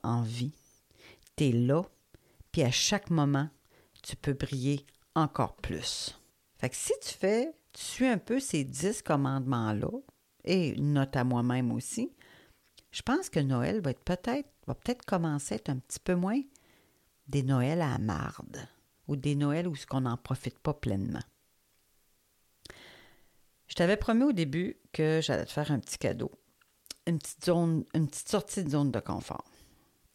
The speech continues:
Fait que juste avant que je te, je t'introduise ça, je veux juste en profiter. Si tu m'écoutes depuis le début de ma saison un, si tu m'as suivi, je te remercie infiniment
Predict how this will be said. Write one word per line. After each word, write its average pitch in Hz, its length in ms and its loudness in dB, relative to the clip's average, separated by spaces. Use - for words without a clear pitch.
Fait 151 100 2
que 151 60 0
juste 220 200 0
avant 180 220 2
que 156 160 -2
je 139 120 -4
te, 123 260 0
je - 40 -8
t'introduise 135 600 -4
ça, - 160 -2
je - 140 -2
veux 170 60 4
juste 202 460 -2
en 156 160 2
profiter. 151 680 -2
Si - 300 -6
tu - 160 -4
m'écoutes 170 380 0
depuis 143 280 -2
le 139 60 -8
début 147 300 0
de 139 60 0
ma 139 160 2
saison 135 560 0
un, 175 320 2
si 151 200 -6
tu - 160 -6
m'as 127 120 0
suivi, 143 500 -2
je - 100 -6
te - 80 -2
remercie 131 480 -2
infiniment 147 640 0